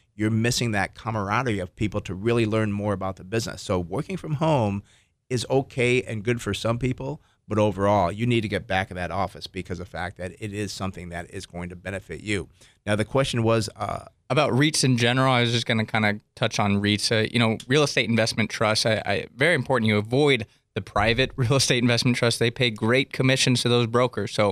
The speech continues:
Speaker 2: you know, if you're ever being pitched on one of these ideas, I mean, gosh, they can be high, I think as high as twelve percent I've seen.
Speaker 1: Oh,
Speaker 2: I mean,
Speaker 1: yeah.
Speaker 2: it is, it is a, a great payday for the, uh, the brokers there. Public reits, on the other hand, do trade like stocks.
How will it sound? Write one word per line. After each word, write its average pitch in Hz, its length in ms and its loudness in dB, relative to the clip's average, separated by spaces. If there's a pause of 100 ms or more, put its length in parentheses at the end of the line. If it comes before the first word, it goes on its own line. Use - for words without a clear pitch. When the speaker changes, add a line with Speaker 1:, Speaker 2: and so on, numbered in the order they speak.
(320)
Speaker 2:
you 104 60 -2
know, 101 60 4
if 101 100 0
you're 110 100 4
ever 127 180 4
being 117 260 4
pitched - 380 -4
on 117 160 4
one 120 100 4
of 113 60 4
these 117 180 2
ideas, 110 640 2
I 120 60 -14
mean, 107 140 -2
gosh, 107 260 0
they 113 60 -2
can 131 100 4
be 120 80 4
high, 117 320 -2
I 120 60 -20
think 180 180 -4
as 151 80 0
high 120 140 0
as 107 140 0
twelve 131 360 -4
percent 117 340 0
I've 135 160 2
seen. 147 240 2 (240)
Speaker 1:
Oh, 104 140 2
Speaker 2:
I 127 80 4
mean, 127 160 4
Speaker 1:
yeah. 113 60 2
Speaker 2:
it 139 160 2
is, 104 340 0
it 127 140 -4
is 110 160 0
a, 104 280 2
a 110 60 -2
great 113 320 0
payday 107 360 2
for 107 200 -2
the, 104 280 2
uh, 95 220 2
the - 80 -10
brokers 107 480 -2
there. 107 240 2 (420)
Public 160 320 0
reits, 131 200 0
on 123 100 2
the 113 100 4
other 110 100 4
hand, 110 200 2
do 120 120 2
trade 120 240 2
like 107 160 0
stocks. 107 480 0